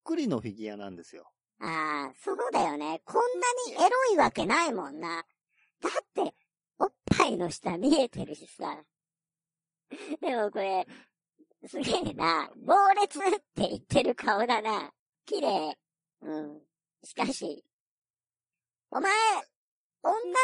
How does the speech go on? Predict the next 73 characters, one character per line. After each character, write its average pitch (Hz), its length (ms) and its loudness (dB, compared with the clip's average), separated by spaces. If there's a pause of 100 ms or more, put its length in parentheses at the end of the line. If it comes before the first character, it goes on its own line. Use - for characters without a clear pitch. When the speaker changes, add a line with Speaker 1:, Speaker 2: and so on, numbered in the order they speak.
(100)
Speaker 2:
の 339 60 -4
子 226 140 -4
の 196 140 0
フ 233 80 -4
ィ 226 40 -2
ギ 208 120 -6
ュ 175 80 2
ア 160 60 -2
と 156 120 -12
か、 147 380 -8 (120)
あ 254 80 -6
ま 294 140 0
り 330 120 -6
買 - 180 0
わ 339 180 6 (120)
な 339 40 2
い 330 80 -2
く - 60 -16
せ 277 200 -2
に 151 120 -4
さ、 147 380 -6 (800)
世 311 140 2
界 254 360 4
に、 170 240 -4 (280)
こ 165 120 -8
の、 147 300 -4 (340)
何 302 80 -2
万 370 80 10 (480)
と - 80 0
い 214 220 4
う 190 60 -2
数 180 320 0
の 175 340 4
萌 185 240 2
え 262 140 8
フ 311 100 -2
ィ 269 80 -2
ギ 226 120 0
ュ 175 100 4
ア 160 60 -2
が 151 100 -4
発 220 320 -4
売 220 240 6
さ 240 160 2
れ 254 100 4
て 262 160 0
る 220 160 -2
中 220 300 0
で、 185 320 2 (240)
唯 370 100 6 (180)
一 - 200 -16
買 - 160 6
っ - 40 2 (100)
た 254 160 0
の 185 80 -2
が 160 160 -2
こ 233 200 6
れ 240 140 6
な 247 160 2
ん 175 60 -6
で - 60 -16
す - 100 -20
か？ 143 220 -6 (440)
Speaker 1:
唯 320 240 6
一 240 200 -6
で 139 120 6
も 117 140 -2
な 117 160 2
い 120 40 -2
で 110 120 -2
す - 80 -20
け 110 80 -6
ど、 110 480 -2